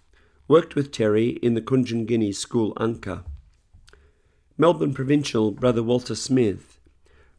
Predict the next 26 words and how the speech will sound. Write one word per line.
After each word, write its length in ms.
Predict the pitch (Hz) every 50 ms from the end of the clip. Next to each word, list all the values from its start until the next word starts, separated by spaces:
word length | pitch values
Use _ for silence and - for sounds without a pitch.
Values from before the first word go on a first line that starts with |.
| _
writing 400 | - 127 135 131 127 123 123 117
in 100 | 113 113
the 80 | 110 107
Melbourne 420 | 107 120 139 147 143 123 110 101
Province 440 | 95 - 113 101 95 101 98 - -
newsletter 460 | 107 107 104 95 - 95 98 98 95
of 220 | 98 - - 104 -
February 440 | - - 131 120 95 98 92 95
nineteen 480 | 95 101 107 110 107 95 98 101 98 98
seventy-six, 1000 | 95 - - 101 90 90 92 90 - - - 131 117 - - - - - - - _ _ _ _ _ _ _ _ _ _
explained 520 | - 120 - - - - 151 160 156 143 117
the 100 | 110 104
rationale 520 | 107 107 107 - - 104 101 98 92 98
for 160 | 101 - 101
placing 500 | 98 - 113 107 110 110 - - 101 101
Kevin 340 | 101 - 123 110 98 107 107 107
at 180 | - 92 92
distant 420 | 107 123 - - - - 95 85 -
Kunjangini 800 | - 113 101 92 95 95 90 90 85 120 117 107 92 90 - - - _ _ _ _ _ _ _ _ _ _ _ _ _ _ _ _ _ _ - - - - -
and 200 | 139 147 143 135
for 200 | - - 123 120
the 160 | 101 113 117
establishment 840 | 113 110 - - - 139 127 120 123 123 - - 117 117 113 110 -
of 140 | 117 101
a 60 | 110 110
community 840 | - - 110 110 117 127 127 120 117 107 - - 98 98 95 98